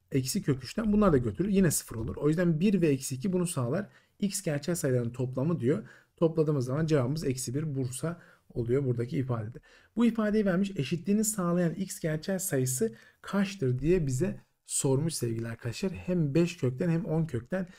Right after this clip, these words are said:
çıkabilen bir, e, sayı olacak arkadaşlar buradaki ifade.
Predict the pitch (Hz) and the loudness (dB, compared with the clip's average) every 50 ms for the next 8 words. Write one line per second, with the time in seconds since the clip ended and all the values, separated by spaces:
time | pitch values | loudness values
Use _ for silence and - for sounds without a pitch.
0 | - _ _ _ _ - - - 156 139 127 127 147 165 170 160 143 165 165 180 | -20 _ _ _ _ -16 -6 -2 0 2 2 4 4 2 2 2 2 0 0 -2
1 | - - - 127 113 113 110 113 113 - - - 127 123 139 156 - 131 120 123 | -6 -4 -2 0 0 0 0 -2 -2 -2 -2 2 2 2 2 2 2 2 2 2
2 | 120 127 143 127 113 110 107 123 113 101 139 160 147 127 123 120 117 120 113 - | 2 2 0 0 0 -2 -4 -6 -4 -2 -2 0 0 0 0 0 0 -2 0 0
3 | 185 180 185 - - _ _ _ _ _ - 127 - - 123 110 101 104 147 175 | 0 0 0 -6 -16 _ _ _ _ _ -4 -4 -2 -2 -2 0 0 2 2 0
4 | 175 | 0